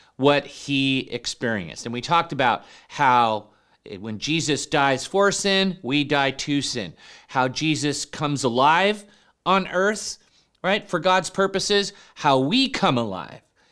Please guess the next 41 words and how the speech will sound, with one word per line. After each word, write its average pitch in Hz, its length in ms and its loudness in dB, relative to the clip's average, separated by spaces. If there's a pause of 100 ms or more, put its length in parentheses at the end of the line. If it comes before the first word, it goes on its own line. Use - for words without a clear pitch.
(200)
when 123 180 0
we're 202 160 8
born 151 300 4
again 107 260 -2
to - 100 -6
God's 131 520 0
purposes, - 600 -10
how 127 140 -2
Jesus 147 420 -2
is 110 120 -8
seated, 208 600 0 (300)
we 127 160 0
are 107 80 0
co-seated 165 880 0 (380)
with 127 180 -2
him. 139 180 -2 (140)
If - 160 -10
Jesus 220 400 0
suffers, 123 640 0 (560)
we're 220 120 0
gonna 160 200 0
suffer 123 340 -2
too. 147 300 -2
So - 120 -4
Jesus 226 380 -2
is 165 100 -2
letting 185 260 4
them 147 140 0
know 180 280 2 (180)
in 190 140 0
advance, 175 260 0
"Hey, 202 160 0
you're 165 220 -2
gonna 359 120 2
become 220 360 0
just 208 240 -2
like 165 200 2
me, 180 280 -4 (240)
so 156 440 4
no 143 140 4
surprises 185 800 0